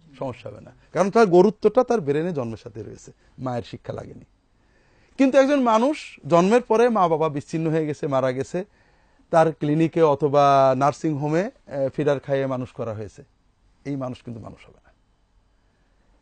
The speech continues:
কারণ মানুষের, মানুষ হওয়ার জন্য সবচেয়ে প্রয়োজন হলো ভালোবাসার পরিবেশে মূল্যবোধ শেখানো। মায়ের মায়া, স্নেহ, মমতা, পিতার স্নেহ, মায়া, মমতা, এগুলো হলো প্রিকন্ডিশন।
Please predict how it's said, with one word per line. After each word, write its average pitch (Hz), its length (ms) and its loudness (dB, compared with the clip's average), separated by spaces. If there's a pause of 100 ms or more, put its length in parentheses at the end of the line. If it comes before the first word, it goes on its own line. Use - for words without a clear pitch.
(840)
কারণ 180 280 4
মানুষের, 208 640 4 (300)
মানুষ 185 440 4
হওয়ার 254 200 4
জন্য 233 200 -2
সবচেয়ে - 460 -4
প্রয়োজন 233 380 0
হলো 285 280 -4 (380)
ভালোবাসার 226 840 4
পরিবেশে 202 600 0
মূল্যবোধ 156 520 -2
শেখানো। 110 400 -14 (300)
মায়ের 131 440 4
মায়া, 123 520 -2
স্নেহ, 123 560 -8
মমতা, 123 720 -6
পিতার 127 320 -8
স্নেহ, 127 480 -10 (320)
মায়া, 127 280 -2
মমতা, 135 640 -2
এগুলো 196 380 2
হলো 226 280 6
প্রিকন্ডিশন। 180 800 -4